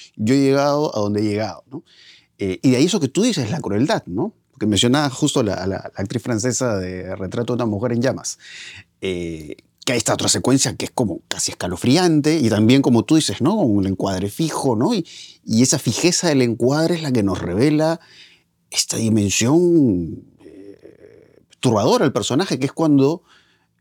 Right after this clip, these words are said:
eh, la asistente está llorando, ¿no? Y ella está en la computadora, el personaje de Cate Blanchett, y como que no se inmuta, ¿no? <laughs> O sea, como que tiene que verbalizar como para que reaccione, ¿no?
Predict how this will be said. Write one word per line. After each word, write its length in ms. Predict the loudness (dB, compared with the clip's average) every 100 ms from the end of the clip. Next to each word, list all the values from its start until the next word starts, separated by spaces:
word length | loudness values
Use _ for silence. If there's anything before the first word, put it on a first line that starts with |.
| _
eh, 160 | -14 -6
la 100 | -4
asistente 380 | -2 -4 -4 -2
está 160 | -2 0
llorando, 480 | 2 2 0 -4
¿no? 220 | -6 -8 -10 _ _ _ _ _ _
Y 120 | -2 2 2
ella 80 | 0
está 200 | -2 -2
en 80 |
la 80 | 0
computadora, 540 | 0 -2 0 0 0 0
el 40 |
personaje 320 | -2 -4 -4
de 80 | -2
Cate 80 | -2
Blanchett, 420 | -2 -2 -4 -6
y 200 | -10 -10 _ _ _ _
como 160 | -20 -6
que 60 | -2
no 80 | 0
se 120 | 2
inmuta, 360 | 2 0 -2 -4
¿no? 260 | -2 -2 -6
<laughs> 40 | _ _ _ _
O 60 | -6
sea, 180 | -2
como 140 | 2 2
que 80 | 2
tiene 240 | 0 0
que 140 | 2
verbalizar 500 | 2 4 4 4 2
como 160 | 2 2
para 180 | 2 -2
que 80 | -4
reaccione, 520 | -6 -2 0 -2 -2
¿no? 180 | -6